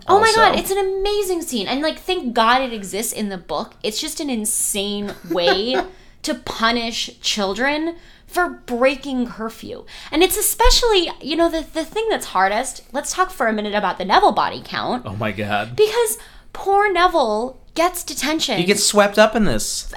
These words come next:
Speaker 1: Every fucking time. It's actually, it's pretty great that Neville's always in these scenes because you, it, we build Neville really early on as a character that matters, even though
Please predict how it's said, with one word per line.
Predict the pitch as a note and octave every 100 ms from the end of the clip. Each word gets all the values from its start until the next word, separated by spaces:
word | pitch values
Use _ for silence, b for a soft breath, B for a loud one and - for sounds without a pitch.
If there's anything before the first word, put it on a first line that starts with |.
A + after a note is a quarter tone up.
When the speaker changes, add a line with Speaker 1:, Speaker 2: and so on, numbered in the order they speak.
| -
Speaker 1:
Every | C#4+ C4 D4 D4+
fucking | - B3 B3 D4 C4
time. | A#3 A#3 G#3 F#3+ F3 F3 - -
It's | C4+
actually, | F#4 F#4 A#4 G#4 -
it's | C4
pretty | - F4+ E4
great | A#3+ F3+ F3+ G#3+ - -
that | A3 A#3+
Neville's | A#3+ B3 B3
always | B3 B3+
in | C4
these | B3+ B3
scenes | C4 C4 B3
because | G#3+ A3
you, | G3+ F#3 - -
it, | -
we | G3+ G#3
build | - F#3 F3+ F#3
Neville | F#3 E3 F3 E3+
really | D#3+ D3+
early | D#3+ D#3
on | C#3 D#3
as | E3
a | E3+
character | E3+ D#3 D#3+ D#3+
that | D3+
matters, | D#3+ A#2+ D#3+ F3+ -
even | F#3+ F#3+
though | F3 E3+